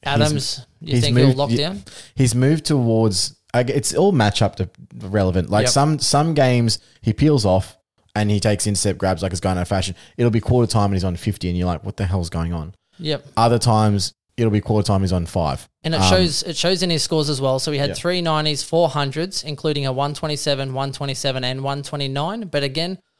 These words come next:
Speaker 2: those lows that we speak about, he did have scores of forty-three and forty-four.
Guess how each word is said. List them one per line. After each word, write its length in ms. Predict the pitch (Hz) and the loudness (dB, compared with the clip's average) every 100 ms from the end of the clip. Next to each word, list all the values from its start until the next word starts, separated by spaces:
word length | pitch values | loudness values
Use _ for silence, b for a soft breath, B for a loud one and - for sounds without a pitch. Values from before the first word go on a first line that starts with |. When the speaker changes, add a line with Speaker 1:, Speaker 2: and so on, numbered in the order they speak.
| _ | _
Speaker 2:
those 220 | 143 147 135 | -2 0 0
lows 260 | 175 214 | 0 0
that 80 | 202 | -2
we 80 | 156 | -2
speak 280 | - 143 139 | -2 -4 -2
about, 220 | 139 139 | -2 -2
he 60 | 131 | -4
did 160 | 160 | -4
have 160 | 156 151 | -4 -4
scores 260 | - 147 131 | -2 -2 -2
of 80 | |
forty-three 500 | - 160 156 - 151 139 | -4 -6 -6 -6 -6 -8
and 120 | 127 | -6
forty-four. 440 | 139 123 123 87 | -6 -6 -8 -10